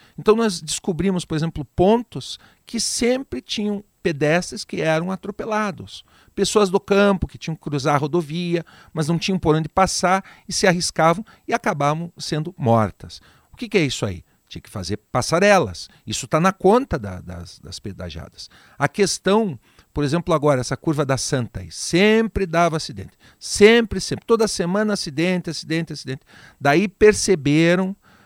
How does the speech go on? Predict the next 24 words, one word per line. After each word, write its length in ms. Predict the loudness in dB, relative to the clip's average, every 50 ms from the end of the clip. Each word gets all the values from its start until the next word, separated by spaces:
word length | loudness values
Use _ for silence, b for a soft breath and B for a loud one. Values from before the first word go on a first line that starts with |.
| b b b
que 120 | -2 -2
a 40 | -2
conta 420 | 0 0 2 2 2 2 0 -2
das 200 | -2 -2 -2 -2
indenizações 760 | -2 -2 -2 -2 -4 -4 -4 -4 -4 -4 -4 -4 -2 -2 -2
era 140 | -2 -2 -2
muito 380 | -2 -2 -4 -4 -2 -2 0 4
alta 520 | 6 8 8 8 6 4 _ -6 -10 -10 b b b b b b
e 100 | 0 0
agora 360 | 0 2 4 4 4 4 4
finalmente 500 | 2 -2 -2 -2 0 0 0 -2 -2 -2
vão 120 | -2 -2 0
fazer 260 | 0 0 0 0 0
uma 180 | 0 0 2 4
obra 380 | 6 6 6 6 4 2 0
ali 160 | -2 -2 -4
de 80 | -4 -4
escape 720 | -6 -6 -6 -2 0 2 2 4 4 2 2 0 -4 -12
e 20 | -10
tal 260 | _ 0 0 0 0
pra 180 | 0 -2 -4 -2
resolver 360 | -2 -2 -2 0 0 0 0
o 60 | -2
problema. 520 | -2 -4 -6 -4 -4 -4 -4 -6 -8 -10